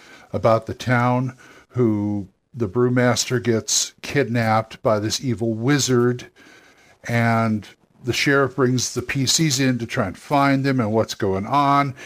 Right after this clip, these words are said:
and they attack the wizard's tower, ca-, lair, whatever, and fight off, and find out there's a guy behind him who had him do it, which was the sheriff.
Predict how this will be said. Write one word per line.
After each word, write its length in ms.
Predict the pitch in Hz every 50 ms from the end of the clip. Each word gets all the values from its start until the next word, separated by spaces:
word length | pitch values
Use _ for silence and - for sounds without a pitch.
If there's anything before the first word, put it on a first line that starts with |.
| - - - -
and 180 | 110 98 98
they 120 | 101 104 101
attack 540 | - - - - 135 117 117 117 113 -
the 80 | - 110
wizard's 760 | 107 117 120 110 90 98 98 92 90 90 - - - - - _ _ _ _ _ _ _ _ _ _ _
tower, 500 | - - 139 120 120 123 120 120 123 113
ca-, 260 | - - - 123 117 -
lair, 260 | 110 117 117 113 113
whatever, 420 | 117 110 107 107 104 107 107 104 107
and 160 | 110 95 -
fight 200 | - - 127 127
off, 440 | 117 120 120 - - - - - -
and 140 | 135 127
find 300 | - 147 131 139 139 131
out 280 | 135 123 120 123 120 - - - -
there's 200 | - 135 120 123
a 40 | 131
guy 220 | - - 113 117
behind 540 | 110 110 120 110 110 - 113 98 101 101 101
him 260 | - - 147 135 113
who 140 | 110 117 117
had 200 | 98 104 110 98
him 100 | 92 98
do 200 | 101 101 139 135
it, 100 | 135 131
which 200 | 131 156 156 -
was 380 | 165 175 170 - - - - - _ _ _ _ _ _ _ _ _ _
the 100 | - 156
sheriff. 560 | 156 - 226 208 175 - - - - - -